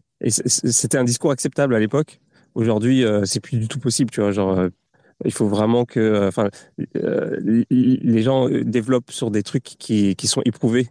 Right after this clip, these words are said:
de plus en plus parce que, euh, pour éliminer, euh, justement le facteur risque de, d'avoir, euh,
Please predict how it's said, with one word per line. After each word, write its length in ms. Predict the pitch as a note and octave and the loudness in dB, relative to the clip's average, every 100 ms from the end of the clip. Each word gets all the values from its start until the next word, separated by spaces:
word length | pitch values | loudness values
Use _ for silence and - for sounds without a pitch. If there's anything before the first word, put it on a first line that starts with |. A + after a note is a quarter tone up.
| _ - | _ -4
de 80 | |
plus 180 | G2+ B2 | -2 0
en 100 | A2 | -2
plus 220 | - D#3+ | 0 -4
parce 200 | - - | -2 -10
que, 120 | - A2+ | -4 0
euh, 200 | G#2 F#2+ _ - - - | 0 -2 _ -20 -20 -6
pour 180 | A2+ | 0
éliminer, 440 | G#2 G#2 G#2 A2+ A#2 | 2 4 4 4 2
euh, 80 | G2 | 0
justement 320 | G2 G#2 A2 | -2 0 0
le 80 | G2+ | 0
facteur 340 | G2+ - G2 | -4 -2 0
risque 300 | A2+ A2+ - | 0 -2 -2
de, 380 | F#2 F#2 F#2 F2+ | 0 2 0 2
d'avoir, 400 | F#2 F2+ G2 F2+ | 0 0 0 0
euh, 140 | E2+ | -4